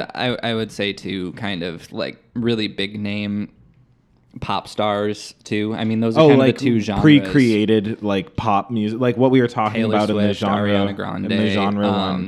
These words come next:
Speaker 2: one. Like, these
Speaker 1: it's the
Speaker 2: pop
Speaker 1: Havana. That, that one's really good. I've been liking that song a
Speaker 2: Oh,
Speaker 1: lot more.
Speaker 2: yeah?
Speaker 1: Havana,
Speaker 2: Mm,
Speaker 1: ooh, na,
Speaker 2: dude, my
Speaker 1: na.
Speaker 2: student showed me that song.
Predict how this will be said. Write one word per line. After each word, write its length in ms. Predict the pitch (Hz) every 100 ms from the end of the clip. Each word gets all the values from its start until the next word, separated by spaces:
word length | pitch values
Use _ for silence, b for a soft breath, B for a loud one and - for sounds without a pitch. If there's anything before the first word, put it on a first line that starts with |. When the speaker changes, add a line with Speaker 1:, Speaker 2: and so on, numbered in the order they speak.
| -
Speaker 2:
one. 140 | - - -
Like, 220 | 117 117
these 220 | 120 120
Speaker 1:
it's 80 | -
the 40 | 123
Speaker 2:
pop 220 | 117 123
Speaker 1:
Havana. 640 | 127 107 98 101 107 104 107
That, 340 | 92 90 117 - -
that 120 | 117
one's 180 | 123 117
really 200 | - -
good. 240 | - 69 -
I've 160 | 104
been 100 | 107
liking 200 | 98 95
that 160 | 95 98
song 200 | 95 101
a 20 |
Speaker 2:
Oh, 60 | 139
Speaker 1:
lot 20 |
more. 80 | 131
Speaker 2:
yeah? 280 | 117 120 135
Speaker 1:
Havana, 680 | 113 107 110 135 139 143 131
Speaker 2:
Mm, 100 | 127
Speaker 1:
ooh, 160 | 107
na, 220 | 120 107 113
Speaker 2:
dude, 160 | 135
my 100 | 117
Speaker 1:
na. 20 | 117
Speaker 2:
student 380 | - 117 110
showed 180 | - 95
me 60 | 95
that 180 | 90 87
song. 320 | 92 90